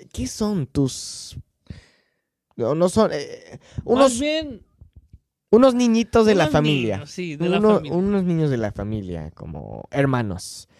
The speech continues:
Speaker 1: Eh, y sí, éramos tres y estábamos jugando las canicas y nos la estábamos pasando muy bien, como un juego muy simple, pero ellos gritando
Speaker 2: Uh,
Speaker 1: y
Speaker 2: les hacía,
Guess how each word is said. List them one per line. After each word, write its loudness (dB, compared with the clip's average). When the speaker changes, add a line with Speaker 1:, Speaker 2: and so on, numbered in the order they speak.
Speaker 1:
Eh, 2
y -2
sí, -2
éramos -2
tres -2
y -6
estábamos -4
jugando -2
las -8
canicas -2
y -4
nos 2
la 4
estábamos 2
pasando 0
muy 0
bien, 4
como -4
un 2
juego 2
muy 2
simple, 2
pero 6
ellos 6
gritando 4
Speaker 2:
Uh, 8
Speaker 1:
y 8
Speaker 2:
les 2
hacía, 2